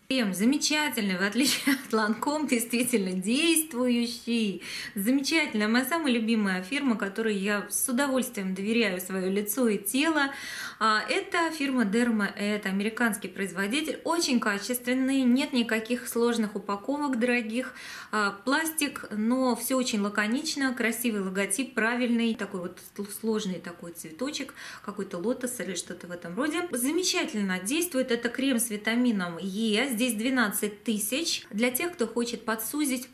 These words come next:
поры немножко, уже После того, обратите внимание, когда вы их почистили, если у вас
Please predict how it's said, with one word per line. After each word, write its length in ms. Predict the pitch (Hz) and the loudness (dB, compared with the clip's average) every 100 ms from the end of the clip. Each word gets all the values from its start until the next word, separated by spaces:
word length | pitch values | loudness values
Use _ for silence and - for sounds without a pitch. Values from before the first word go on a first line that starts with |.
| - | -6
поры 420 | 220 220 208 196 | 0 2 2 0
немножко, 520 | 190 185 170 165 - | -2 -4 -4 -8 -6
уже 140 | 190 214 220 247 | -4 -4 0 0
После 260 | 254 220 | 0 -2
того, 360 | 220 214 196 208 | -2 -2 -2 -4
обратите 420 | 190 190 190 185 | -4 -6 -6 -6
внимание, 320 | 196 190 190 | -2 -2 -2
когда 240 | 196 190 214 | -2 -4 -2
вы 100 | 233 | -4
их 120 | - | -2
почистили, 720 | 226 226 254 277 - 240 220 | -4 -2 -4 -4 -4 -4 -2
если 320 | 220 214 214 | 0 -2 -2
у 80 | 202 | -4
вас 180 | 202 | -2